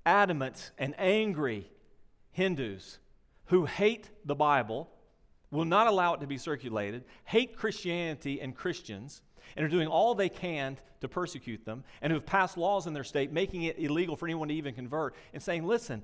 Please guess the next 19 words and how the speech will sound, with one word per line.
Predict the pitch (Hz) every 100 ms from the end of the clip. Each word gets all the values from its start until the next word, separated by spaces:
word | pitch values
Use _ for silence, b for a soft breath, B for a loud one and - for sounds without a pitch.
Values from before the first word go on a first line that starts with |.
| B B
if | 135
you'll | 240
just | 208 -
trust | 185 156
Christ, | - 185 151
I | 165
promise | - 185 139
your | 175
life's | 156 156 -
gonna | 117
get | 117
a |
lot | 117 -
better." | 123 101 95 - - _ _ _ _ - _ - _ - _ _ _ _ _ _ _ _ _ - - _ _ _ -
I, | 185
he's | 196 240 240
gonna | 214
help | 170 185
you. | 175